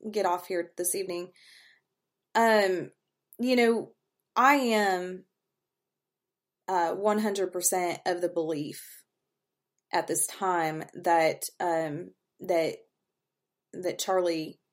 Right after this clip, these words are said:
did have information and was present, um, for this, you know, for, for the murder of Karen Swift. And,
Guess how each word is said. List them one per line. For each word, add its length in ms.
did 220
have 200
information 760
and 260
was 560
present, 920
um, 600
for 220
this, 400
you 140
know, 280
for, 300
for 200
the 100
murder 300
of 140
Karen 320
Swift. 500
And, 640